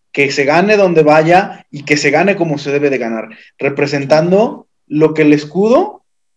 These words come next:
marca y eso en todo el mundo. Que sea como, que, que le-, que este equipo juegue como lo que es, como el más grande de México y uno de los quizá cinco más grandes de Latinoamérica. Porque ahí en la pelea puede entrar Flamengo,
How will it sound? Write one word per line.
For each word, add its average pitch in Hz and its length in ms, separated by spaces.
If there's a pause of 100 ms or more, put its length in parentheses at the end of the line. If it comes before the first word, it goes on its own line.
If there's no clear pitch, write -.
(400)
marca 165 640
y 151 180
eso 160 160
en 156 80
todo 151 180
el 135 60
mundo. 123 360 (460)
Que 147 140
sea 170 520
como, 151 360
que, 151 260
que 156 140
le-, 175 180
que 202 120
este 214 180
equipo 247 580 (280)
juegue 185 260
como 156 200
lo 127 140
que 151 160
es, 151 120
como 131 180
el 131 80
más 156 160
grande 185 260
de 131 100
México 135 540 (1200)
y 151 140
uno 170 220
de 170 100
los 131 300
quizá 165 640 (140)
cinco 170 380
más 165 180
grandes 156 320
de 139 80
Latinoamérica. 117 760 (260)
Porque 165 220
ahí 247 80
en 269 80
la 240 120
pelea 214 220
puede 196 140
entrar 185 180
Flamengo, 147 640